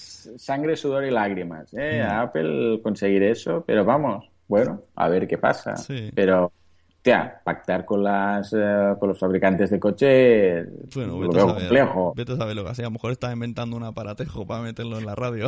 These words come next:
Speaker 2: <laughs>
Speaker 1: Lo veo más español, eso sí, lo veo más, "No, no, yo me voy a montar unos casetes y lo voy a
Speaker 2: <laughs> El
Speaker 1: conectar
Speaker 2: cassette.
Speaker 1: aquí", como,
Speaker 2: Le
Speaker 1: sí,
Speaker 2: metes el
Speaker 1: sí,
Speaker 2: cassette
Speaker 1: como
Speaker 2: y al móvil. <laughs>
Speaker 1: Sí, sí, como un cassette que vi,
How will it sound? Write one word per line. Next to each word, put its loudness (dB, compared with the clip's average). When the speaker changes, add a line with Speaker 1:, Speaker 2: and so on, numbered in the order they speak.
Speaker 2:
<laughs> -6
Speaker 1:
Lo 6
veo 6
más 0
español, 2
eso 4
sí, 2
lo 2
veo 6
más, 4
"No, 0
no, 4
yo 0
me -2
voy 4
a 8
montar 2
unos -4
casetes 2
y 6
lo 8
voy 6
a 8
Speaker 2:
<laughs> 0
El -2
Speaker 1:
conectar 2
Speaker 2:
cassette. 4
Speaker 1:
aquí", -2
como, -4
Speaker 2:
Le 0
Speaker 1:
sí, 6
Speaker 2:
metes 0
el -2
Speaker 1:
sí, 4
Speaker 2:
cassette 0
Speaker 1:
como 2
Speaker 2:
y -2
al -4
móvil. -6
<laughs> -8
Speaker 1:
Sí, 2
sí, 4
como 4
un 2
cassette 2
que 0
vi, 0